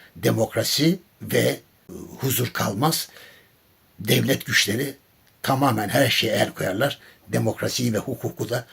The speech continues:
rafa kaldırıp atarlar. Çözüm. Çözüm, ekonomiyi düzeltmenin çözümü öncelikle yapısal reformları artık gerçekleştirmektir. Yani ben bu yapısal reformları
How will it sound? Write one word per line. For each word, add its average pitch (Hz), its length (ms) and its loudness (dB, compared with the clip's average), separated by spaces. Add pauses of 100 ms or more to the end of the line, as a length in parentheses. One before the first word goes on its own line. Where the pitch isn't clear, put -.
(180)
rafa 117 240 2
kaldırıp - 440 -4
atarlar. - 540 -4 (460)
Çözüm. 190 400 10 (1120)
Çözüm, 139 480 0 (420)
ekonomiyi 139 440 6
düzeltmenin 117 480 2
çözümü 113 520 2 (320)
öncelikle 120 720 0 (580)
yapısal 123 560 2
reformları 120 760 2 (260)
artık 131 520 2
gerçekleştirmektir. - 1080 -4 (480)
Yani 147 300 6 (220)
ben 175 420 8
bu 165 60 10
yapısal - 560 6
reformları 123 920 4